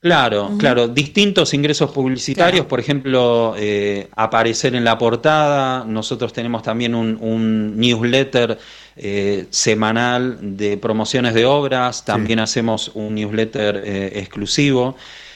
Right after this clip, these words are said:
Speaker 1: Eh, tenemos a-, ahora estamos trabajando en un algoritmo de recomendación que utiliza, eh, inteligencia artificial.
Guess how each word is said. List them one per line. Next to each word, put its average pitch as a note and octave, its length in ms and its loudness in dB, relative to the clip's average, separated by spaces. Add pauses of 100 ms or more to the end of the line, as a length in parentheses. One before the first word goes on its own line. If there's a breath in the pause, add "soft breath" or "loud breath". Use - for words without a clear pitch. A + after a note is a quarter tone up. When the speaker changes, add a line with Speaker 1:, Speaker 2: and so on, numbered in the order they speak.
(140 loud breath)
Speaker 1:
Eh, G2 880 -2 (320)
tenemos D3 400 2
a-, A#2 220 0
ahora C3 240 2
estamos C#3 260 0
trabajando B2 460 2
en A#2+ 100 0
un B2 160 0
algoritmo A2+ 680 2
de G#2 120 2
recomendación G#2 920 0
que - 80 -6
utiliza, G2 920 -2
eh, F2 420 -6
inteligencia G2 580 -2
artificial. G2+ 680 0